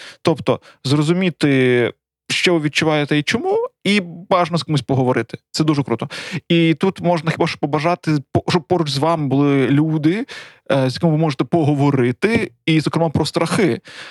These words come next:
Бо часто і так, що страх, він такою штукою індивідуальною і часом навіть інтимною буває. Бо, ну, якби, бо я можу не розуміти людей, які бояться тарганів, а вони їх реально бояться. І, тобто, мають бути люди, які це вислухають від вас і не будуть з того ржати.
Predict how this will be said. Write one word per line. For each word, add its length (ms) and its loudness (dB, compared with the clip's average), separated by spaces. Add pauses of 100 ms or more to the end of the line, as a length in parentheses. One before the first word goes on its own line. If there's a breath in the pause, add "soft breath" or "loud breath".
(120 loud breath)
Бо 140 0
часто 360 -2
і 40 0
так, 260 -2
що 160 -2
страх, 380 -2
він 80 -6
такою 400 0
штукою 500 0
індивідуальною 800 0
і 40 -2
часом 260 -2
навіть 220 -2
інтимною 480 -2
буває. 420 0
Бо, 340 0
ну, 320 0
якби, 280 -2 (580 loud breath)
бо 200 -2
я 420 -2 (240)
можу 260 2
не 80 -2
розуміти 480 0
людей, 380 2
які 260 -2
бояться 320 0
тарганів, 580 0
а 40 2
вони 140 2
їх 80 0
реально 300 2
бояться. 680 -2
І, 80 0
тобто, 260 -2
мають 220 2
бути 220 0
люди, 340 2
які 380 0
це 140 0
вислухають 560 0
від 120 2
вас 200 0
і 40 -4
не 60 2
будуть 120 0
з 40 -10
того 180 4
ржати. 440 0